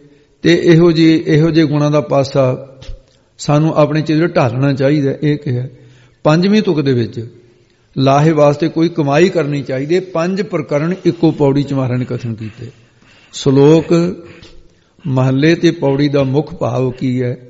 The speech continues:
ਇੱਕੀਵਾਂ ਜਿਹੜਾ ਸ਼ਲੋਕ ਹੈ, ਸਤਿਗੁਰੂ ਗੁਰੂ ਅੰਗਦ ਦੇਵ ਜੀ ਨੇ ਉਚਾਰਨ ਕੀਤਾ ਹੈ। ਇਹਦੇ ਵਿੱਚ ਸਾਹਿਬ ਜੀ ਤੇ ਸੇਵਕ ਦੇ ਪਰਮੇਸ਼ਰ ਨਾਲ ਪ੍ਰੀਤੀ ਦੇ ਲੱਛਣ ਕਹੇ,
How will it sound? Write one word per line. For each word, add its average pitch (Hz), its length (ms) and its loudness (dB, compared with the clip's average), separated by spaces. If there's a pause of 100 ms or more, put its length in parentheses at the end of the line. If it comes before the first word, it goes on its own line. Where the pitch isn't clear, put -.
(640)
ਇੱਕੀਵਾਂ 180 460 0
ਜਿਹੜਾ 147 220 -2
ਸ਼ਲੋਕ 127 440 -4
ਹੈ, 120 520 -8 (480)
ਸਤਿਗੁਰੂ 147 480 0
ਗੁਰੂ 147 280 0
ਅੰਗਦ 180 240 -2
ਦੇਵ 143 200 0
ਜੀ 139 280 0
ਨੇ 131 280 -2 (560)
ਉਚਾਰਨ 135 460 -2
ਕੀਤਾ 135 320 -4
ਹੈ। 151 260 -2 (560)
ਇਹਦੇ 175 240 6
ਵਿੱਚ 139 480 0 (640)
ਸਾਹਿਬ 147 520 -2
ਜੀ 170 360 -2 (300)
ਤੇ 160 140 2
ਸੇਵਕ 151 500 -2
ਦੇ 160 200 0
ਪਰਮੇਸ਼ਰ 151 540 -2
ਨਾਲ 175 160 0
ਪ੍ਰੀਤੀ 156 420 -2
ਦੇ 180 120 2
ਲੱਛਣ 170 320 -2
ਕਹੇ, 107 260 -6